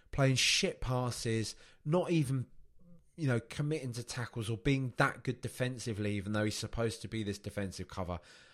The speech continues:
I'm just tired of the guy, man. I just, I cannot wait until we've sold him. I really can't. I, I, I'm so finished with him. Eighty,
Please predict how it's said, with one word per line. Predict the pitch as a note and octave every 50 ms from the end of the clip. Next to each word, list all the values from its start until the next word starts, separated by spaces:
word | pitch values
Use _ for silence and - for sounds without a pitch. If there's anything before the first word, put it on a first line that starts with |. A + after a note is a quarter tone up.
| _ _ -
I'm | C#3 D3
just | - G#3 - - -
tired | - - G3 F#3+ F#3 F#3+ F#3 D#3 C3+
of | A2+
the | A2+
guy, | G#2 - G2 F2+ F2 F2
man. | F2 F2+ F#2 F#2 F#2+ - - _ _ _ _ -
I | A#2+
just, | - - C#3 - - - -
I | - - - _ _ _ _ -
cannot | - - G3+ F#3 F3+ F3 - - C3 A#2+
wait | C3 C3 B2+ D3 C3+ B2+ A2+ G#2+ G#2 - - - - - - _ _ _ _
until | A#2 A2+ - - A#2+
we've | A2+ A2 G#2+ G2+
sold | - - - G#2+ G2+ F#2+ F#2+ F2+
him. | F2 E2+ E2+ F2+ - -
I | A2+ A2+
really | A#2+ B2 C3 C3+ C3+ C3 B2 A#2+ G#2+
can't. | - - - G#2+ G2+ F#2+ F#2 F2 E2+ - _ -
I, | - - - _ - A2+
I, | A2+ - - _ _ _ _ - - - - - - _ _ _ _ _
I'm | A#2+ B2 C3+
so | - - - - - - - E3 D#3+ E3 D#3+ D3+
finished | C#3+ D3 - D3 C3 B2 G#2+ - -
with | G2 E2+
him. | F2+ E2 D#2+ - - _ _ _ _ _ _ -
Eighty, | D3 D#3+ F3 F3 E3+ D#3 D3+ D3+ C#3+ C#3 C#3+